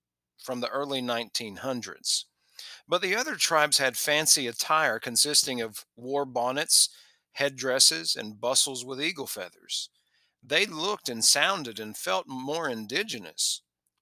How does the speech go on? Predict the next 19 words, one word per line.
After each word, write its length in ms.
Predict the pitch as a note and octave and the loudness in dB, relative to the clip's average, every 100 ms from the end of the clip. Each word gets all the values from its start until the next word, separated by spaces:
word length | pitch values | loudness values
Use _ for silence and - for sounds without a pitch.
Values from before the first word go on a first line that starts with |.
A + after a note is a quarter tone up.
| _ | _
but 80 | - | -4
that's 220 | C#3 C#3+ | -2 -2
because 420 | - B2+ A#2+ G2+ | -4 -6 -4 -2
I 200 | A2 A2+ | -2 -2
only 240 | A2 G#2+ G#2 | -4 -6 -8
knew 160 | A2 | -8
about 240 | F#2+ F#2+ - | -6 -6 0
the 80 | - | 2
stereotypical 1120 | - A#2+ A2+ G#2+ F#2+ - A2+ - - F#2 F2+ _ _ _ _ | 2 0 -4 -4 -8 -8 -10 -10 -14 -14 -14 _ _ _ _
Native 380 | A#2 A#2 G#2+ G2 | -4 -4 -4 -8
American. 600 | G#2+ G#2+ G2 G2 G#2+ B2 _ _ _ _ _ - - | -8 -8 -8 -12 -18 _ _ _ _ _ _ -20 -8
Choctaw 380 | C#3+ C#3+ E3 E3 | -2 0 0 -2
people, 420 | E3+ - F#2 F#3+ _ _ _ _ _ _ _ _ _ | -4 -8 -12 -12 _ _ _ _ _ _ _ _ _
why 200 | - B3+ | -6 -4
did 240 | C#4 D3+ | -4 -8
we 140 | F3+ F3 | -8 -6
look 260 | G3+ - | -6 -6
like 240 | G#2+ E2 - | -6 -6 -8
that? 380 | F2+ D2 - | -10 -10 -14